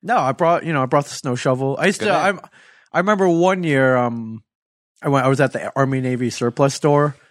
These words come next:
Speaker 1: and, um, I was just looking for crap to buy for no reason. So I think I bought face paint for no reason.
Speaker 2: For no reason, just, just to have in the back of the car?
Speaker 1: Yeah,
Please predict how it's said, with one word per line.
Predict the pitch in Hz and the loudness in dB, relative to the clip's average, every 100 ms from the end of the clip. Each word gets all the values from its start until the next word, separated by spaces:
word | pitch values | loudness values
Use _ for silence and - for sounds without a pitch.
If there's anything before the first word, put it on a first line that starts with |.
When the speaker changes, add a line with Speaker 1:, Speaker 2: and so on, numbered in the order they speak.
| _ _ _ _ - | _ _ _ _ -6
Speaker 1:
and, | 120 117 117 | -4 -2 -4
um, | 113 110 104 | -6 -8 -2
I | 147 | -2
was | 151 | -2
just | 143 | -2
looking | 127 127 127 | -4 -4 -6
for | 104 | -8
crap | 101 - 104 | -8 -8 -8
to | - | -10
buy | 98 98 104 | -8 -6 -6
for | - 104 | -8 -6
no | 107 | -4
reason. | 104 104 113 107 104 _ _ _ _ | -2 -2 0 -2 -4 _ _ _ _
So | - 127 | -2 0
I | |
think | 131 135 | 0 0
I | 127 | 0
bought | 131 123 113 - | 2 2 2 -2
face | 135 143 | 0 0
paint | - 165 165 - - - - _ _ _ _ _ _ - | 0 -2 -2 -8 -18 -20 -20 _ _ _ _ _ _ -2
for | 190 | 0
no | 143 | 0
reason. | 117 113 113 120 | -2 -4 -6 0
Speaker 2:
For | 135 | 2
no | 143 | 4
reason, | 139 156 135 | 2 2 0
just, | 151 143 - | -2 -2 -4
just | 160 151 | -4 -2
to | 156 | -2
have | 131 135 127 | -2 -2 -2
in | |
the | 123 | -2
back | 123 120 | -2 -2
of | 113 | -4
the | |
car? | 107 113 113 | 0 0 0
Speaker 1:
Yeah, | 165 135 | 2 0